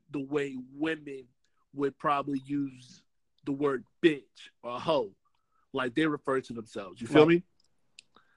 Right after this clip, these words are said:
Speaker 1: Like, it's a marker. It's symbolic of a shared history that people outside can't relate.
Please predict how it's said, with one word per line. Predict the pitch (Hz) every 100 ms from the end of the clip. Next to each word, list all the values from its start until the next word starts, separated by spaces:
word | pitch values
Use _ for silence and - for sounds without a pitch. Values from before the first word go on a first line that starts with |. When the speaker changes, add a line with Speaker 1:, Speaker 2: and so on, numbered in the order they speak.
| _ _ _ _ _ _ _
Speaker 1:
Like, | 156 147 -
it's | 202 175
a |
marker. | 160 175 170 - 113 _ _ _ _ _ _ _ -
It's | 170 165 - _ -
symbolic | - 160 139 156 156 151
of |
a | 147
shared | - 156 147
history | 160 156 - 139 139 -
that | 147 139 139
people | - 170 - 151
outside | 139 139 - _ _ _ _ _ _ -
can't | 151 139
relate. | 131 123 139